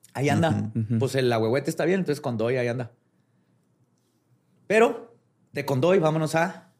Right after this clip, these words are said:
Speaker 1: New Lyon.
Speaker 2: Nuevo León.
Speaker 1: Rar, el Nuevo León. Yes.
Speaker 2: Nuevo Nuevo León.
Speaker 3: Ponte nuevo.
Speaker 1: Nuevo. Pues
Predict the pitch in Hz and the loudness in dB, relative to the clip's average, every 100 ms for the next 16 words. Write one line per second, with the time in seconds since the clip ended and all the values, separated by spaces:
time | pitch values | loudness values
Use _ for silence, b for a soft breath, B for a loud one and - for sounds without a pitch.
0 | _ _ _ _ _ 107 120 117 98 80 | _ _ _ _ _ -8 -4 -4 -4 -8
1 | 73 - - - - B B B _ - | -12 -14 -20 -20 -18 B B B _ -6
2 | 98 92 87 87 90 - - 143 131 113 | -2 0 0 -2 -2 0 0 0 -2 -4
3 | 104 92 87 95 104 113 123 127 139 117 | -6 -6 -8 -10 -8 -6 -4 0 0 -2
4 | 90 67 - - - - - - 90 90 | -4 -8 -14 -14 -12 -10 -10 -6 -4 -2
5 | 101 101 92 82 85 85 104 123 120 131 | 0 0 -2 -4 -6 -6 -4 -2 0 0
6 | 120 123 123 - _ - 95 92 - _ | 0 0 -4 -10 _ -10 -8 -8 -14 _
7 | _ b b b b b - 165 - | _ b b b b b -6 -4 0